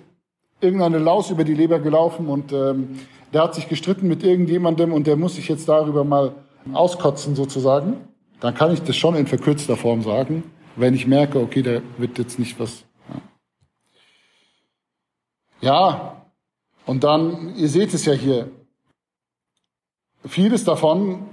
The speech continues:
ist schon in Ordnung, wenn man das sagt. Sag ich auch oft als Lehrer, „Danke für diesen wertvollen Beitrag.“ <laughs> Weil es wichtig ist, manchmal Leute zu loben und zu bestärken und so weiter, ja.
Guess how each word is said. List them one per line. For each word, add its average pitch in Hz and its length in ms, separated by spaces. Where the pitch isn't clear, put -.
ist - 160
schon 165 180
in 156 120
Ordnung, 175 360
wenn 135 140
man 135 100
das 131 160
sagt. 143 460
Sag 139 180
ich 180 120
auch 160 180
oft 147 220
als 127 200
Lehrer, 165 460
„Danke 143 260
für 135 140
diesen 135 240
wertvollen 139 440
Beitrag.“ 160 600
<laughs> - 1300
Weil 147 200
es 151 120
wichtig 190 340
ist, 156 140
manchmal 151 320
Leute 147 280
zu 147 140
loben 175 400
und 143 120
zu 139 100
bestärken 170 600
und 175 100
so 165 120
weiter, 160 280
ja. 143 260